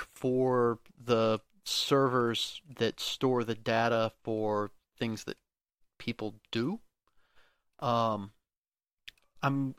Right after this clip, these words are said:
I'm going back through the Upskill Challenge curriculum again and kinda diving a little deeper into it. One of the things that's neat about the way it's set up is that there's a sort of initial level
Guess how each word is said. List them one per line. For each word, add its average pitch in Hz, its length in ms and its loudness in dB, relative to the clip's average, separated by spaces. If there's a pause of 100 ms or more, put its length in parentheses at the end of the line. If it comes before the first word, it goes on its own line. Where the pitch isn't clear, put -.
I'm 139 100 -2
going 151 360 6
back 139 320 4
through 143 720 0 (520)
the 131 120 -2
Upskill 143 500 2
Challenge 131 960 0
curriculum 131 760 -4 (680)
again 135 580 -2
and 127 140 -10
kinda 127 240 -6 (140)
diving 127 320 0
a 123 40 -6
little 123 240 -4
deeper 151 380 -4
into 147 300 -2
it. 131 120 -2
One 131 140 -4
of 131 80 -4
the 113 40 -10
things 127 200 -6
that's - 180 -10
neat 127 220 -4 (220)
about 127 260 0
the 127 80 -6
way 120 160 -2
it's 104 120 -6
set 127 260 -2
up 127 200 -2
is 113 180 -10
that 117 280 -2
there's 120 300 -6
a 117 220 0 (640)
sort 143 180 4
of 117 60 -2
initial 135 440 2
level 135 460 2